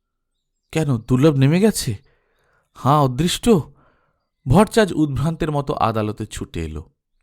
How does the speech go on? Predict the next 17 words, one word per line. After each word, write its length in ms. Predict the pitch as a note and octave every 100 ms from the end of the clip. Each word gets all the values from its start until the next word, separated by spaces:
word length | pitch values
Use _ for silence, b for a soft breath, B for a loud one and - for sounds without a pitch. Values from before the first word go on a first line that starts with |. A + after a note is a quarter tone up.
| _ _ _ _ _ -
এসে 240 | E3 G3+
দেখল, 420 | D#3 D3+ E3+ B2+ - _ _ _ _ _ _
তার 140 | F3 E3
আসতে 420 | D3 D3 - F3
দেরি 280 | C#3 C#3+ D3
দেখে 340 | D3 C#3+ D#3+
নরহরি 460 | C#3+ C3 C#3+ C#3+ C#3+
হাজিরায় 460 | A2+ A#2 B2 C3
লিখে 260 | A#2+ A2+ B2+
দিয়েছে, 420 | A#2 A#2+ - G3 - _ _ _ _
আর 180 | - A#2
সাক্ষী 440 | B2 - A2 - A2
দেবে 240 | F#2+ F2
না। 160 | D#2+ E2 _ _ _ _ _ _ _ _ _ -
অপর 280 | E3+ F#3+
পক্ষের 360 | F3 E3+ - E3+ -
উমেশ 360 | C3+ C#3+ D3